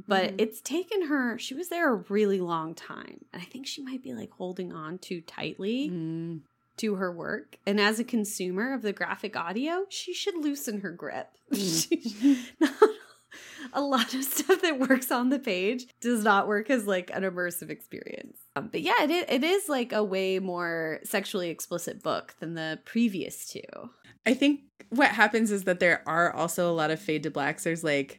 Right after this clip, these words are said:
Speaker 2: I mean, they're not really fade to blacks because, like, they are in sex, and then, like, they're like, there's, like, a scene where she's like, "And then I tasted him," or, like,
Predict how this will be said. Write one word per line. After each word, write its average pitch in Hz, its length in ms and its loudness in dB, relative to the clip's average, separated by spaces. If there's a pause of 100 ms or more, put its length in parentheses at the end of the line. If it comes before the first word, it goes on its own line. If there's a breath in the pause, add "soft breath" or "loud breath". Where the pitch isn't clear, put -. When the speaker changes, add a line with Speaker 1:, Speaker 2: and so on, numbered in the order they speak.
(140)
Speaker 2:
I 208 100 8
mean, 233 180 6
they're 226 140 6
not 247 160 6
really 185 180 6
fade 156 220 0
to 180 80 -6
blacks 143 340 0
because, 165 340 0
like, 139 300 0
they 160 240 4
are 143 180 4
in 139 600 4 (320)
sex, - 680 -2
and 156 180 2
then, 143 180 2
like, 131 340 -4
they're 147 140 -2
like, 135 240 -4 (120)
there's, 202 240 10
like, 214 140 6
a 240 60 4
scene 196 180 4
where 180 100 6
she's 180 160 -2
like, 151 160 4
"And 196 200 4
then 247 120 4
I 214 120 6
tasted 226 480 4
him," 143 260 2
or, 156 80 2
like, 151 300 0